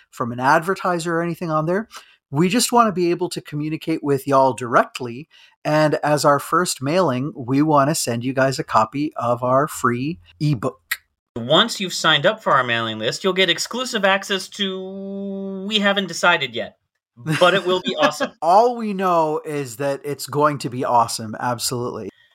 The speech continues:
Speaker 2: So at travel medicine podcast dot com, once we have your email, you can tell us. I will reach out to you, a real person, not a chatbot, and ask you,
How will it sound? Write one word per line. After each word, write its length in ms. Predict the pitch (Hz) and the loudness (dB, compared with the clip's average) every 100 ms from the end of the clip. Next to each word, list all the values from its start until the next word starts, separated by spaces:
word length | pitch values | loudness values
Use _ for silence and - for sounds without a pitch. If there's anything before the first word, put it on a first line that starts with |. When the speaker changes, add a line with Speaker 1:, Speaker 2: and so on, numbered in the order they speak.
| _ | _
Speaker 2:
So 380 | - - 160 143 | -10 0 2 4
at 140 | 139 - | 2 0
travel 380 | 156 151 214 | 0 0 0
medicine 500 | 208 165 165 - 180 | -2 -2 -4 -8 -10
podcast 640 | 160 139 139 - 143 139 - | -2 2 2 0 -4 -4 -2
dot 260 | 123 120 - | 0 0 0
com, 520 | 202 160 101 92 - - - _ | 0 0 0 -6 -14 -20 -20 _
once 320 | 113 185 208 - | 0 2 0 -8
we 140 | 175 | -8
have 320 | 147 165 160 | -6 -6 -6
your 180 | 151 143 | -6 -8
email, 460 | 196 208 147 139 139 | -6 -6 -6 -8 -12
you 280 | 135 160 240 | -16 -10 -10
can 260 | 247 226 196 | -10 -8 -8
tell 300 | - 240 240 | -4 -2 -2
us. 220 | 101 - - | -6 -8 2
I 420 | 175 233 117 95 _ _ | 2 4 0 -4 _ _
will 180 | 160 190 | -2 -2
reach 240 | 190 196 | -2 -2
out 220 | 196 196 | -2 -2
to 100 | 196 | -4
you, 380 | 165 226 127 95 | -10 -8 -8 -6
a 140 | 143 151 | -4 -4
real 300 | 143 220 226 | -2 -2 -2
person, 500 | - 202 202 107 - _ _ _ | -4 -6 -4 -8 -10 _ _ _
not 180 | 135 165 | 2 2
a 100 | 170 | 0
chatbot, 520 | - 175 123 117 92 - _ _ _ | -4 -6 -4 -4 -6 -12 _ _ _
and 160 | 143 143 | -6 -4
ask 340 | 160 214 226 - | -2 -2 -4 -4
you, 220 | 180 185 | -4 -4